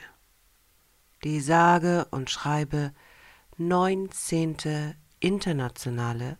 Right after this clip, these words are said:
Worthülsenkonferenz hat Warschau heimgesucht. Schon wieder so ein sinn- und ergebnisloser Klimagipfel. Gut,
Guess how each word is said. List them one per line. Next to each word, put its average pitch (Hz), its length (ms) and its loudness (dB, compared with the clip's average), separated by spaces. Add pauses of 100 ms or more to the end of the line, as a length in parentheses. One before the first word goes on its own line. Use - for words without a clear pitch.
(160)
Worthülsenkonferenz 123 2000 0
hat 110 280 -8
Warschau 117 760 0
heimgesucht. - 840 -10 (1080)
Schon 202 320 8
wieder 185 320 10
so 160 140 6
ein 160 280 8
sinn- 175 600 6
und 139 500 -2
ergebnisloser 143 920 0
Klimagipfel. 135 960 -2 (800)
Gut, 151 600 2